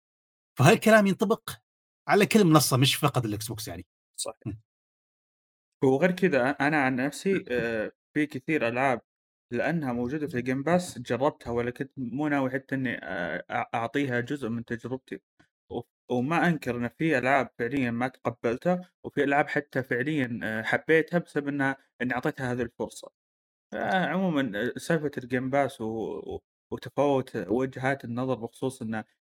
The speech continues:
Speaker 2: هل هي كويسة ما هي كويسة وغيره، وغير كذا هل هي منافسة مو منافسة، أنا ما، م-، ما أتفق مع فهد، لأن لو إنها ما هي منافسة كان المنافس ما حاول يسوي شيء، يحاول، على الأقل يشبه.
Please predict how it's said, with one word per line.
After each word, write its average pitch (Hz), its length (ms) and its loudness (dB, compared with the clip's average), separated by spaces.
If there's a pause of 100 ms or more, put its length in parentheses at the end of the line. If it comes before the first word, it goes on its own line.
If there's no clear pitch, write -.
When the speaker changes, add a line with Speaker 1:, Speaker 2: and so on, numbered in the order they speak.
Speaker 2:
هل 123 140 2
هي 131 180 0
كويسة 127 480 -2
ما 117 140 -4
هي 117 60 -4
كويسة 127 360 -4
وغيره، 117 380 -2 (280)
وغير 127 140 2
كذا 135 220 -4
هل 135 200 -2
هي 139 120 -2
منافسة 135 540 -2
مو 127 100 -4
منافسة، 151 540 -4 (300)
أنا 160 160 -2
ما، 156 280 -2
م-، 131 260 -4 (200)
ما 139 280 0
أتفق 127 380 -8
مع 117 260 -2
فهد، 123 400 -4 (240)
لأن 123 540 -2
لو 151 240 0
إنها 135 160 -2
ما 147 180 -2
هي 156 80 -4
منافسة 151 640 -4 (360)
كان 143 180 2
المنافس 135 500 -2
ما 139 80 -6
حاول 131 280 0
يسوي 117 260 -4
شيء، 113 380 -8 (400)
يحاول، 117 320 2 (180)
على 110 80 2
الأقل 127 300 -2
يشبه. 104 300 -10